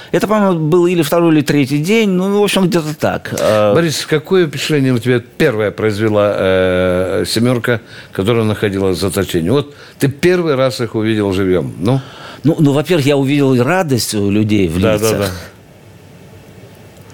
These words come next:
Speaker 1: Ну, конечно, они были подавлены, как, как всякий человек, находящийся в плену,
Speaker 2: Да, да, да.
Speaker 1: скажем так. Но когда они нас увидели,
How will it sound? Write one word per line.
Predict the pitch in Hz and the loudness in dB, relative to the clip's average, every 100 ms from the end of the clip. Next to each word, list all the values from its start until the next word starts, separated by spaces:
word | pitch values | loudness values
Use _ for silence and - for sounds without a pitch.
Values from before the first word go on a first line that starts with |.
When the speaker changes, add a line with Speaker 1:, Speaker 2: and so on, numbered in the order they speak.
| - - - - - | -20 -20 -20 -8 0
Speaker 1:
Ну, | 135 90 - - | 0 0 -6 -4
конечно, | 117 165 151 | 0 2 2
они | 117 110 | 0 0
были | 107 101 | 0 0
подавлены, | 101 117 107 92 85 95 113 120 | 2 0 2 0 0 0 0 0
как, | 110 98 - | 0 -2 -2
как | 98 | -4
всякий | - 113 107 | -2 -2 -2
человек, | 98 113 | -2 -2
находящийся | 101 92 98 104 95 95 | 0 0 0 0 -2 -4
в | - | -2
плену, | 101 101 92 87 101 90 | 0 0 0 0 -2 -2
Speaker 2:
Да, | 92 92 | -2 0
да, | 90 87 | 0 0
да. | 92 107 | 0 -2
Speaker 1:
скажем | - 107 90 90 | -2 -2 -2 -4
так. | 92 98 | -4 0
Но | 123 | 2
когда | 147 147 160 | 2 2 0
они | 143 | -2
нас | 127 135 131 | -2 -2 -2
увидели, | 117 98 85 85 98 120 143 | -4 -4 -6 -4 -2 0 -2